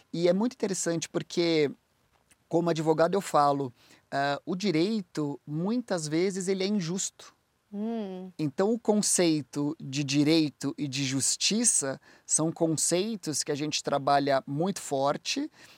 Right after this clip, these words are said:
Speaker 1: né? E eu sou um advogado declaradamente que entre o direito e a justiça, eu fico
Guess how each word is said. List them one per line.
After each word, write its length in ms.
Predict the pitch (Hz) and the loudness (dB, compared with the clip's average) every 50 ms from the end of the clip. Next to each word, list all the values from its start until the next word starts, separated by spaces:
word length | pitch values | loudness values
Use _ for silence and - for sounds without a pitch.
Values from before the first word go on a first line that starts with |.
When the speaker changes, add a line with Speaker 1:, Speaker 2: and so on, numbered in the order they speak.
| _ - | _ -6
Speaker 1:
né? 340 | 139 147 147 160 180 196 - - | 0 2 4 4 4 2 -2 -2
E 80 | 170 | -2
eu 100 | 165 180 | 0 0
sou 220 | 185 - - 202 202 | 0 0 -2 -2 -2
um 40 | 208 | -2
advogado 640 | 196 170 180 170 170 160 147 151 147 147 143 139 143 | -4 -2 0 2 2 2 4 4 4 4 2 0 -2
declaradamente 1200 | 135 131 131 139 170 202 208 - - 196 180 170 170 165 151 156 147 139 147 143 143 147 139 - - | -6 -6 0 2 2 2 0 -2 -2 2 2 4 4 4 2 2 0 0 0 -2 -2 -2 -4 -4 -6
que 220 | - 156 151 147 | -4 -2 0 0
entre 320 | 156 175 202 185 - 175 | 0 0 -2 -4 -4 -4
o 60 | 170 160 | -4 -2
direito 580 | 139 147 156 156 156 151 147 139 - - 147 | 2 4 4 4 4 4 2 0 -2 -2 -2
e 100 | 139 139 | 0 2
a 80 | 143 143 | 2 2
justiça, 800 | 120 139 151 - - - - 160 175 196 - - - 214 226 220 _ _ _ _ _ _ _ - | 2 0 -2 -2 -2 -4 -4 -4 -2 -2 -2 0 0 -2 -2 -4 _ _ _ _ _ _ _ -2
eu 120 | 175 156 | -2 -2
fico 440 | - - - 147 135 - 196 202 202 | -2 -2 -4 -4 -4 -4 -8 -8 -10